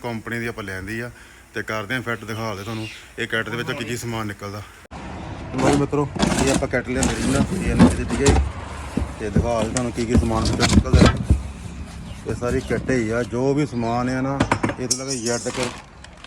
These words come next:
ਜਾਣੀ ਕਿ ਬਾਸ਼ਲ ਤੋਂ ਲੈ ਕੇ ਵੱਡੇ ਸਮਾਨ ਤੱਕ ਸਾਰੇ ਸਮਾਨ ਆ ਮਿੱਤਰੋ ਇਹਦਾ, ਪਾਵਰ ਸਟੀਅਰਿੰਗ ਦਾ। ਓਕੇ ਆ ਜੀ। ਤੇ ਇਹ ਸੀਗਾ ਮਕੈਨੀਕਲ ਸਟੀਅਰਿੰਗ ਪਹਿਲਾਂ, ਬੜੇ ਚਿਰਾਂ ਦੀ ਰੀਝ ਸੀਗੀ ਵੀ ਆਪਾਂ ਇਹਨੂੰ ਪਾਵਰ ਸਟੀਅਰਿੰਗ ਕਰਨਾ। ਤੇ ਚਲੋ ਹੁਣ ਇਹਦੀ ਵਾਰੀ ਆ ਗਈ ਪਾਵਰ ਸਟੀਅਰਿੰਗ ਕਰਨ ਦੀ।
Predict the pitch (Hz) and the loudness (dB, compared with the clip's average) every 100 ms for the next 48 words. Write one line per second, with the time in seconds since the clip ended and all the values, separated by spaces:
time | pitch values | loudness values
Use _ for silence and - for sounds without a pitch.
0 | 101 110 135 143 147 131 131 143 147 139 | -8 -2 0 2 4 4 4 4 4 4
1 | 135 139 135 - - - - - 131 127 | 4 4 2 -2 -16 -18 -20 -14 -2 2
2 | 147 131 135 139 139 135 143 139 - - | 2 2 2 4 4 2 0 -2 -6 -18
3 | - - 139 175 160 135 120 120 104 107 | -14 0 4 4 2 0 2 0 -2 -6
4 | 110 120 120 - - - 104 104 110 - | -4 -4 -6 -10 -16 -10 -6 -6 -8 -10
5 | - - - 113 110 113 104 110 104 - | -20 -18 0 0 2 0 -2 -2 -4 -8
6 | - - - - - - - 117 117 120 | -16 -20 -20 -20 -16 -14 -10 -6 -6 -8
7 | - - - 113 120 107 131 135 123 143 | -12 -20 -10 -4 -4 -4 -2 -2 0 0
8 | 139 123 110 117 110 123 135 127 135 139 | 0 -2 -4 -4 -4 -2 -2 -2 -4 -6
9 | - - - - 123 127 131 131 127 139 | -10 -20 -16 -10 -6 -4 -2 0 0 0
10 | 135 127 135 - - - 117 104 120 143 | 0 -2 -4 -8 -16 -6 -6 -2 0 2
11 | 123 123 120 127 123 110 101 98 - - | 2 2 2 -2 0 -2 -2 -6 -8 -14
12 | - - 107 123 139 135 139 147 123 117 | -16 -12 -6 -2 0 2 2 2 0 0
13 | 127 113 131 127 123 139 139 135 127 131 | 0 0 0 -2 0 -2 0 0 0 -2